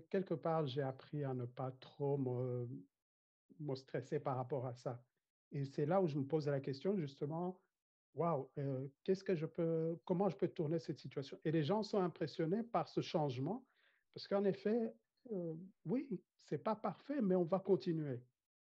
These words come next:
Et donc, ça m'a donné, ça, ça a renforcé ma détermination.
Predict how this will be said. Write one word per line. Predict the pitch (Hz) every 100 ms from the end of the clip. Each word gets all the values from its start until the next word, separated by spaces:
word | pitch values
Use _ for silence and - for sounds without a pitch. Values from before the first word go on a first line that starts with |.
| _
Et | 151
donc, | 147 208 -
ça | 180
m'a | 170
donné, | 160 180 175 185 185 180 185 170
ça, | - 165 151 -
ça | - 175
a | 180
renforcé | 180 190 165 - 202
ma | 175 160
détermination. | 135 180 180 160 156 151 143 -